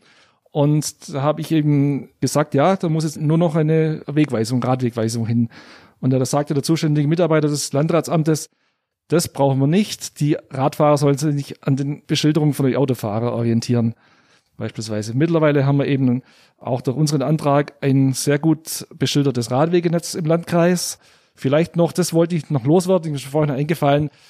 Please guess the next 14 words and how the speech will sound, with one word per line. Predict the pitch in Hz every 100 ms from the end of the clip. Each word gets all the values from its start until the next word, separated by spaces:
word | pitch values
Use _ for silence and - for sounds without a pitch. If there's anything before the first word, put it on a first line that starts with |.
| _ _ _
dass | 151 139
der | 143
Landkreis | 165 - 143
jetzt | 156
überhaupt | 156 143 139 185 - - - -
sich | 165 170
für | -
den | 151
Radverkehr | 135 151 - 175 165
verantwortlich | 151 175 185 196 190
fühlt. | - 202 190 - _ _ _ _ _
Da | 139
möchte | 147 170 180
ich | 160 -